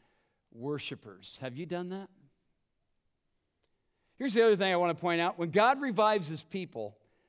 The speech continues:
they walk with him as true followers. This is what I mean when I say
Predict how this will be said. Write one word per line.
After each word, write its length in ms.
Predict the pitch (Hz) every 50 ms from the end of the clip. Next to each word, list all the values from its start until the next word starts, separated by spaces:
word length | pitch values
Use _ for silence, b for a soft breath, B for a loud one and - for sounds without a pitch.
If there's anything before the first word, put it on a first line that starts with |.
| _ - 139
they 100 | 139 147
walk 420 | 143 143 156 175 208 226 - -
with 180 | 151 135 - -
him 200 | 135 127 120 120
as 240 | 117 113 117 - -
true 720 | - - - - - 196 202 202 165 135 120 113 113 113
followers. 720 | 107 - - 151 143 143 139 123 113 104 95 90 87 85 101
This 140 | 165 185
is 80 | - 302
what 120 | 302 294 285
I 120 | 269 254
mean 300 | 240 240 269 277 277 254
when 80 | 226 202
I 140 | 196 190 175
say 320 | - - 190 180 160